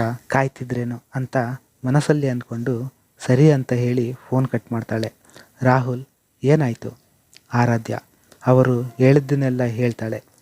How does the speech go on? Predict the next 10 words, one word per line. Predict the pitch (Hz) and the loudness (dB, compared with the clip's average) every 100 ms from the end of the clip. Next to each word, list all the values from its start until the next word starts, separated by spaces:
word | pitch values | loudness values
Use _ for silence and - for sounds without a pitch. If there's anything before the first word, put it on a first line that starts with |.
| _ _ _ | _ _ _
ಪಾಪ | 123 123 - | 0 0 2
ಅಜ್ಜಿ, | 131 117 - 113 _ 123 | 0 0 -8 -10 _ -4
ನನಗೋಸ್ಕರನೇ | 123 131 135 - 135 127 135 | -2 0 0 0 0 2 0
ಕಾಯ್ತಿದ್ರಂತೆ, | - 120 120 120 110 113 - 113 - - - - | 0 -2 0 -2 -2 -4 -6 -12 -14 -20 -20 -2
ಆದರೆ | 120 127 127 131 120 - _ - | 0 2 0 -2 -4 -8 _ -4
ನಾನು | 123 127 127 | 0 0 0
ಇಲ್ಲಿದ್ದೀನಿ, | 120 127 120 113 117 113 - _ _ _ | -2 -2 -2 -2 -6 -6 -12 _ _ _
ರಾಹುಲ್, | 120 120 113 117 - _ - | 0 0 0 -6 -10 _ 0
ಹೋಗ್ಲಿ | 135 135 131 | 2 4 2
ಬಿಡು, | 110 | 0